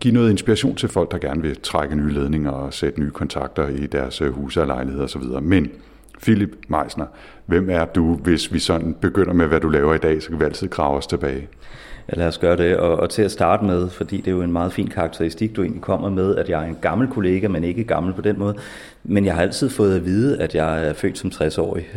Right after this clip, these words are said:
Speaker 2: øh, hvilket bringer mig op på otteoghalvfems nu. Øh, og, øh, jeg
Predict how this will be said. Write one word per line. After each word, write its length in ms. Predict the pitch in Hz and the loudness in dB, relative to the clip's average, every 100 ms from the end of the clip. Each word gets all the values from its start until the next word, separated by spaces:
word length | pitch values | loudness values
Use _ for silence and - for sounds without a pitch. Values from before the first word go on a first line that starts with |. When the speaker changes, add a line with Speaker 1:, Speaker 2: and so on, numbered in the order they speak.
| 95 | 0
Speaker 2:
øh, 380 | 87 85 80 82 - | 2 2 0 -2 -4
hvilket 300 | 98 92 101 | -4 0 0
bringer 240 | 87 82 85 | 0 0 0
mig 120 | 82 | 0
op 200 | 82 - | -2 -2
på 320 | 104 82 - - - | -2 -2 -6 -10 -2
otteoghalvfems 760 | 90 101 87 76 - - - | 0 2 0 -2 -4 -4 -6
nu. 160 | 85 85 - - - - - | -4 -6 -10 -16 -14 -14 0
Øh, 560 | 98 98 95 95 92 92 - - - - - - - | 4 6 6 6 4 2 -2 -10 -20 -20 -20 -8 2
og, 340 | 101 92 95 | 4 4 4
øh, 380 | 92 90 87 87 | 4 4 2 0
jeg 300 | 90 120 | 2 2